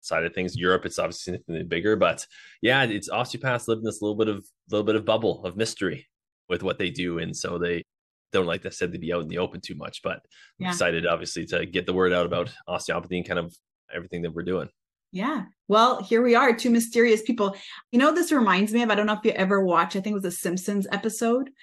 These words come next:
Speaker 2: And there was this one scene, it would just, like, super cracks me up, where somebody was an osteopath and then they got a-, a-,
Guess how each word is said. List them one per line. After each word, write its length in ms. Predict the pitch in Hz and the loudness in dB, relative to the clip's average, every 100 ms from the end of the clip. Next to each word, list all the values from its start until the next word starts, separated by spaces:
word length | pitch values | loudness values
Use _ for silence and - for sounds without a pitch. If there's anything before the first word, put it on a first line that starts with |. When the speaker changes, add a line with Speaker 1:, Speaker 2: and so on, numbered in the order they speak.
| _ _ - | _ _ -2
Speaker 2:
And 320 | 190 190 185 | 2 4 4
there 120 | 190 | 4
was 100 | 185 | 2
this 220 | 185 180 190 | 0 -2 0
one 340 | 190 196 208 | 2 4 2
scene, 560 | - 214 202 208 220 - | 0 -2 0 2 0 0
it 140 | 175 | -2
would 140 | 175 180 | 0 -2
just, 220 | 180 - | -4 -6
like, 140 | 170 - | -8 -10
super 360 | - 226 202 | -2 2 2
cracks 380 | 196 180 165 - | 2 0 0 -2
me 140 | 185 | 0
up, 160 | 165 165 | -2 -2
where 160 | 180 170 | -2 -2
somebody 460 | - 196 185 180 | 0 2 2 2
was 260 | 170 170 170 | 2 2 0
an 100 | 165 | -2
osteopath 800 | 156 180 - 156 - 156 196 - - - - | 0 -2 -2 -6 -2 -2 -2 -6 -20 -14 0
and 80 | 185 | 4
then 80 | |
they 80 | 196 | 6
got 180 | 202 202 196 | 4 4 2
a-, 120 | 185 | 2
a-, 160 | 185 | 2